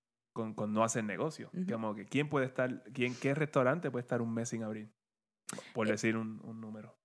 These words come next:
Speaker 2: es igual que en tu casa, ¿no? Es, eh, los restaurantes, lo-,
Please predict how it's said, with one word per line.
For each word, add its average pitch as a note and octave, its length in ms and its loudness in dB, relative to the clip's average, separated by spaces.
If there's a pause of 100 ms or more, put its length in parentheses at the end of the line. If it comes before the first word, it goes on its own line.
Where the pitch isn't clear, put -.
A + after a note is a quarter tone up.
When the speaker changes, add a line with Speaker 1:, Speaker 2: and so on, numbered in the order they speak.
Speaker 2:
es F#3+ 100 8
igual F#3 340 8
que G3 100 4
en G3 60 2
tu F3 160 2
casa, D#3 380 6
¿no? C3+ 300 -2
Es, D#3+ 320 4
eh, D#3 180 8
los F3 240 8
restaurantes, F3 680 6
lo-, D#3+ 220 6